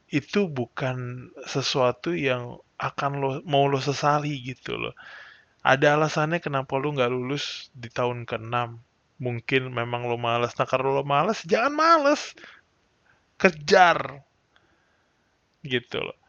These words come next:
It's okay, maksud gua, untuk lo nonton film sendirian di umur tiga puluh lima karena lo nggak punya temen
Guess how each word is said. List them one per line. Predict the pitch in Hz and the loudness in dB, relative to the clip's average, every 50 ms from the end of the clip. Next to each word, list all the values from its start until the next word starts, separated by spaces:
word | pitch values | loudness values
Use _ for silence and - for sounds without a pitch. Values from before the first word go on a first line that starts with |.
| _ _ _ _ _ _ _ _ _ - | _ _ _ _ _ _ _ _ _ -4
It's | 165 151 - - - - | -4 -4 -4 -6 2 4
okay, | 165 151 - - 185 180 170 160 | 4 4 4 0 0 0 0 0
maksud | 147 147 139 - - 151 135 131 | 0 -2 -2 -2 -2 -4 -4 -2
gua, | 135 151 156 156 147 | 2 4 4 6 4
untuk | 143 135 131 - 147 - - - | 2 -2 -2 -4 -6 -6 -2 -2
lo | 143 147 160 170 160 156 143 - - _ _ _ _ _ _ _ _ _ - | 0 2 4 2 2 2 0 -2 -6 _ _ _ _ _ _ _ _ _ 2
nonton | 147 135 135 135 135 - - 139 139 135 131 | 4 4 4 4 0 0 0 0 0 -2 -8
film | 131 - - - 135 127 135 131 135 135 | -10 -12 -8 -6 -2 -2 -2 -2 -2 -4
sendirian | - - 143 127 127 127 131 127 131 135 139 143 139 123 | -4 -4 -4 -2 2 2 2 2 2 2 2 2 2 0
di | 123 123 | -4 -2
umur | 123 123 127 131 131 127 | -2 -4 -4 -4 -4 -4
tiga | 127 - - 117 117 123 120 117 | -4 -6 -6 -2 2 4 4 4
puluh | 120 - 123 117 120 120 117 | 2 -2 -6 -4 -2 -2 0
lima | 117 117 120 127 131 131 131 - | -2 -2 0 2 2 0 0 0
karena | - 127 123 120 117 117 | -2 -4 0 0 0 0
lo | 127 143 143 | 0 0 2
nggak | 135 127 120 - | 2 0 0 0
punya | 135 123 120 120 | -6 -4 -4 -4
temen | - - 120 120 123 131 131 131 127 | -4 -4 -6 -2 -2 -2 -2 -2 -10